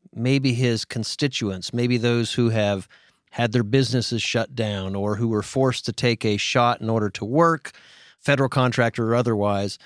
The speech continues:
or forced to wear a mask, uh, in order to get groceries? I remember Jack telling me in twenty, early twenty twenty-one, when I raised that issue,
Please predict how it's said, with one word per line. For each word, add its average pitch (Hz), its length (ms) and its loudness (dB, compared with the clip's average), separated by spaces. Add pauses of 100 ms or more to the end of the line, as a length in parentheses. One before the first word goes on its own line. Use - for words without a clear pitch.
(280)
or 113 240 0
forced 139 360 0
to 147 80 4
wear 127 220 4
a 120 80 0
mask, 165 720 2 (300)
uh, 113 240 -2
in 120 140 0
order 127 180 2
to 120 120 -4
get 113 320 -2 (120)
groceries? 139 720 0 (640)
I 120 80 0
remember 120 540 2 (320)
Jack 117 260 2
telling 120 380 2
me 101 520 -2 (100)
in 98 280 -6
twenty, 113 640 -4
early 175 260 2
twenty 143 300 0
twenty-one, 107 680 -2 (800)
when 120 260 0
I 120 80 2
raised 127 360 0
that 110 160 0
issue, 101 460 -4